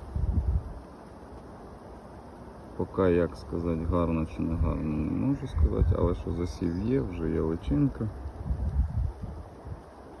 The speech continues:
Рамки доволі тяжкі.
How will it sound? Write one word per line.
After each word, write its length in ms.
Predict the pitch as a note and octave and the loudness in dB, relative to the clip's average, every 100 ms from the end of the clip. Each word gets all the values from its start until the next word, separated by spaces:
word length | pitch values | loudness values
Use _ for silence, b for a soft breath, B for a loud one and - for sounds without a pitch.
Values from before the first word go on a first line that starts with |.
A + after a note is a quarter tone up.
| - - - - - - - - - - - - - - - - - - - - - - - - - F#2+ | -16 -16 -14 -10 -6 -6 -8 -12 -12 -12 -14 -14 -14 -16 -16 -16 -16 -14 -12 -12 -12 -12 -14 -14 -4 2
Рамки 400 | F#2+ F2+ - F2 | 4 4 2 0
доволі 420 | E2+ E2 E2 E2+ - | 0 2 2 0 -2
тяжкі. 440 | F#2+ - - D3+ | -4 -2 0 0